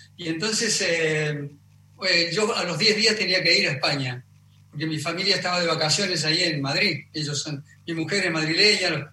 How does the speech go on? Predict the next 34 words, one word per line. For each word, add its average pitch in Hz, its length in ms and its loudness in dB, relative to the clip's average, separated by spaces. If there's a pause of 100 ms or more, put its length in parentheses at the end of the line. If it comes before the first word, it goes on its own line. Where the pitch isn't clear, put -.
chicos, 151 400 -8
los 135 120 -6
mayores, 147 360 -6
todos 175 200 -4
nacieron 147 360 -4
ahí. 196 360 -2 (460)
Y 160 60 -14
tenía 208 240 2
toda 214 120 2
la 185 60 2
familia 160 380 0
de 143 80 0
mi 139 60 -2
mujer 135 220 -2
ahí, 160 360 0
la, 139 140 0
la, 131 200 -4
los 123 140 -10
padres, 156 460 0
los 131 140 -4
primos, 151 380 -4
los 127 160 -6
tíos, 147 360 -2
todos 139 220 -8
ellos. 131 140 -10 (400)
Entonces 190 480 -2
estaban 202 380 0
de 190 60 2
ahí, 202 260 4
ahí 175 240 0
pasando 160 400 -4
unas, 143 420 -4
el 151 120 -4
verano, 170 520 0